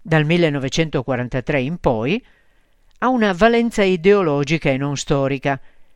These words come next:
e impedisce di comprendere la specificità dei fenomeni verificatisi nei due momenti di violenze di massa.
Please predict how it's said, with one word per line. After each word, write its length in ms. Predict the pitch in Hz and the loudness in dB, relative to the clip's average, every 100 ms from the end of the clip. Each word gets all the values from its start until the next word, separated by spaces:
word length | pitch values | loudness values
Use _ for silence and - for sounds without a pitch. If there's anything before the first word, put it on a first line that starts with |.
| - | -6
e 100 | - | 0
impedisce 800 | 240 247 240 156 180 - 220 - | 0 0 0 0 0 4 4 2
di 160 | - 180 | -4 0
comprendere 760 | 233 233 208 139 139 170 208 165 | 2 2 2 0 0 0 2 2
la 160 | 143 | 0
specificità 1120 | 131 - 220 233 - 139 143 - 208 135 127 156 - _ - | -4 2 2 4 0 -4 -4 -6 -4 -4 -4 -8 -18 _ -20
dei 280 | - 160 151 | -2 0 2
fenomeni 720 | 143 233 226 143 156 196 175 - | 4 4 4 0 0 0 -2 -4
verificatisi 1300 | 160 226 202 - 170 147 113 113 156 - 160 135 - | 4 6 6 2 -4 -4 -6 -6 -6 -4 -4 -4 -2
nei 220 | 202 196 | 0 2
due 200 | 202 202 | 2 2
momenti 480 | 185 175 139 151 151 | 0 -2 -4 -4 -4
di 140 | 135 | -4
violenze 560 | 131 196 160 131 127 147 | 0 2 2 -2 -4 -6
di 120 | 123 | -6
massa. 500 | 110 107 - - 110 | -10 -12 -12 -10 -12